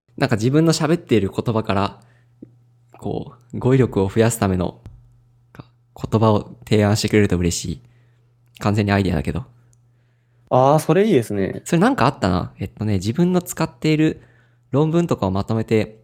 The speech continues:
Speaker 1: その、えっと、コマンドかサービスか、ちょっと完全に忘れたんですけど、後で見つけたらショーノートに貼ります。投げると、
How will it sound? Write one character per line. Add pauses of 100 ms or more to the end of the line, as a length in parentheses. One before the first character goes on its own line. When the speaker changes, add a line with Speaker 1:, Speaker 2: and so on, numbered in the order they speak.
Speaker 1:
そ
の、 (240)
え
っ (140)
と、 (1600)
コ
マ
ン
ド
か
サ
ー
ビ
ス
か、
ち
ょ
っ
と
完
全
に
忘
れ
た
ん
で
す
け
ど、
後
で
見
つ
け
た
ら
シ
ョ
ー
ノ
ー
ト
に
貼
り
ま
す。 (480)
投
げ
る
と、